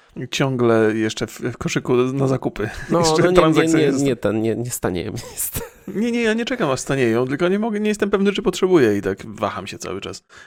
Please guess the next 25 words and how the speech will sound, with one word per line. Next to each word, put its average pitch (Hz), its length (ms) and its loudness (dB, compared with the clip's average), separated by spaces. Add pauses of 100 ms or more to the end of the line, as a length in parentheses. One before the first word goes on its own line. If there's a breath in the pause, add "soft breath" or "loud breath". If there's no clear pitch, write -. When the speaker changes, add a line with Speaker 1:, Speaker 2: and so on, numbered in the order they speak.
Speaker 1:
już 110 140 -8
od 98 180 -4
tygodnia 104 360 -2
praktycznie. 90 460 -10 (520 loud breath)
No, 120 580 -2
no, 120 180 -2
Speaker 2:
Tam 143 140 2
Speaker 1:
więc, 143 180 0
Speaker 2:
u, 143 320 2
Speaker 1:
e, 131 40 0
tak. - 80 0
Speaker 2:
y, 127 280 0
ten, 110 420 0
u 123 220 0
nie 120 180 0
antyfana 120 600 0
jest - 180 -4
test - 380 -2
baterii, 117 520 0
więc 110 180 -2
sobie 110 280 -2
przejrzyj 113 500 -2
to, 95 240 0
jak 87 380 -4
ten. 95 240 -4